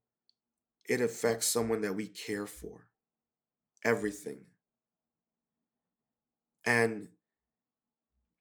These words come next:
yeah, you know, we're frustrated about, you know, unemployment. You know, we're frustrated because,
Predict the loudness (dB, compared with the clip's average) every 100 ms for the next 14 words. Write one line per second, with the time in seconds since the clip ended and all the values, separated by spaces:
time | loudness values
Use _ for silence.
0 | _ _ _ _ _ _ _ -2 0 0
1 | -2 0 0 2 2 2 2 0 2 2
2 | 4 4 4 2 -2 -2 -4 -8 _ _
3 | _ _ -10 -6 -6 -6 -4 -2 -2 -4
4 | -2 -2 -2 -8 -16 _ _ _ _ _
5 | -10 -8 -8 0 0 2 0 0 -2 -2
6 | 0 0